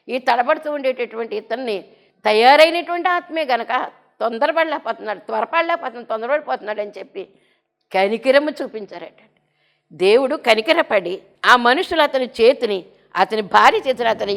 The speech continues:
ఇద్దరు కుమార్తెల చేతులను పట్టుకొని వెలుపలకు తీసుకొని వచ్చి ఆ ఊరి బయట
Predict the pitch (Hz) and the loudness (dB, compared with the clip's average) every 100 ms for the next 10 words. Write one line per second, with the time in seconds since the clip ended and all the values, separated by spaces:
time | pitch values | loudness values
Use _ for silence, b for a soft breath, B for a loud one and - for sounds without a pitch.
0 | 180 214 269 247 208 277 262 233 214 214 | -2 0 0 0 0 0 2 -2 -2 -6
1 | 202 190 196 - 190 185 170 b b b | -6 -8 -8 -10 -6 -6 -8 b b b
2 | 185 226 254 254 226 196 208 226 202 196 | 0 2 2 -2 -2 -8 -8 -8 -6 -8
3 | - 170 - b b 165 185 180 226 262 | -10 -14 -14 b b -6 -4 -4 -4 -4
4 | 214 185 180 | -2 -2 -2